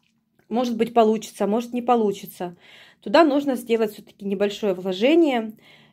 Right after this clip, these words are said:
И то, что я могла заказать с Алиэкспресса, я заказала на Алиэкспресс.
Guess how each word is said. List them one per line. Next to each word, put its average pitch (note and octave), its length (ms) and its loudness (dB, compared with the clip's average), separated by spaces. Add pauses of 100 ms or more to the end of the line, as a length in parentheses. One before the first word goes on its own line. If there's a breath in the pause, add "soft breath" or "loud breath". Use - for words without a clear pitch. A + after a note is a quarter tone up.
И A#3 320 0
то, A#3+ 160 -2
что B3 220 -4
я A3+ 180 4
могла G#3 560 4
заказать G#3+ 520 -2
с - 60 -8
Алиэкспресса, A#3 760 -2
я A3 160 2
заказала G3 520 0
на F#3 160 -2
Алиэкспресс. A#3+ 760 0